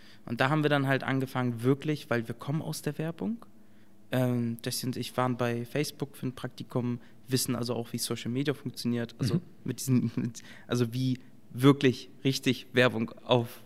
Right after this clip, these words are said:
Speaker 1: Social Media funktioniert.
Speaker 2: Mhm.
Speaker 1: Ähm, wir, wir, ähm, und komm-, seitdem ich ja auch klein bin, bin ich in einer Werbeagentur unterwegs.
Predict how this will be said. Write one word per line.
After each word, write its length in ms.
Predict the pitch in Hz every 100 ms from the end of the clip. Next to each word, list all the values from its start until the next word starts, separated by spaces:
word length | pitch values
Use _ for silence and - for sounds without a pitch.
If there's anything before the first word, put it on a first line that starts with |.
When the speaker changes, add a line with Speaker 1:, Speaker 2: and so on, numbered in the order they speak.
| -
Speaker 1:
Social 360 | - - 123 127
Media 260 | 123 131 135
funktioniert. 560 | 143 139 143 147 147
Speaker 2:
Mhm. 220 | 110 110 185 - - -
Speaker 1:
Ähm, 440 | 131 123 123 117 - - - - - - - - - -
wir, 340 | 135 127 120 120
wir, 500 | 127 123 120 120 117
ähm, 320 | 117 - - -
und 300 | - 113 -
komm-, 260 | - 131 110 - - - - - -
seitdem 600 | - - - 127 135 135
ich 140 | 123
ja 80 | 139
auch 220 | 120 - -
klein 280 | 131 139
bin, 160 | 135 131
bin 140 | 123
ich 120 | 131 123
in 100 | 120
einer 240 | 120 120
Werbeagentur 560 | 123 120 120 120 120 113
unterwegs. 680 | 117 120 156 175 - -